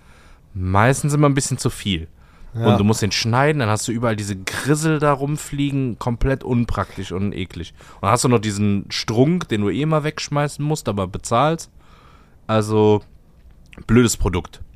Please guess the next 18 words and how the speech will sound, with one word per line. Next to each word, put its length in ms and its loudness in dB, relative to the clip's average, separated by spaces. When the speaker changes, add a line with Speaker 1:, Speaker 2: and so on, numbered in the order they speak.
Speaker 1:
Und 300 4
auch, 420 2
äh, 480 -2
hier 280 0
alles 300 0
einzeln 460 -2
in 60 -4
Plastik 400 -4
verpackt, 360 -6
weil 100 -2
sonst 260 -4
wird's 180 -8
ja 260 0
sehr 200 -6
schnell 200 -6
unhygienisch 600 -4
beim 320 -8
Brokkoli. 380 -8